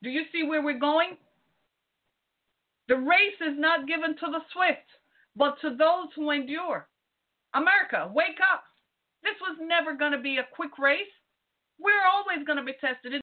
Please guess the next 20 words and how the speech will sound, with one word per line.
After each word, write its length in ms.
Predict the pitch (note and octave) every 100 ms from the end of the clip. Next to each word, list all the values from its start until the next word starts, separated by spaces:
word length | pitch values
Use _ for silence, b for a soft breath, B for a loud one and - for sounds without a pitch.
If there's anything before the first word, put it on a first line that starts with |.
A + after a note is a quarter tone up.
| D4
a 140 | D4
few 220 | D#4+ F4
years, 440 | D4 D#4+ F4 A#3+ A3+ _ _ -
we're 200 | C#4+ C#4
gonna 200 | D#4 D4
be 140 | C#4 -
two 120 | E4
hundred 260 | D#4 D4 C#4
and 100 | C4+
fifty 300 | D4 C#4 C4+
years. 360 | C4 C4 G3 - _ _ _ _ _ _ _ _
The 100 | G3+
very 320 | A#3+ D4+ D#4+ D#4+ -
fact 340 | E4 C4 - _ _
that 160 | C4 C#4
you 100 | D4
could 160 | C#4+
hold 260 | C4+ D4+ C#4+
a 80 | A#3+
democracy 760 | B3 C4 C4+ B3+ - E3+ D#3+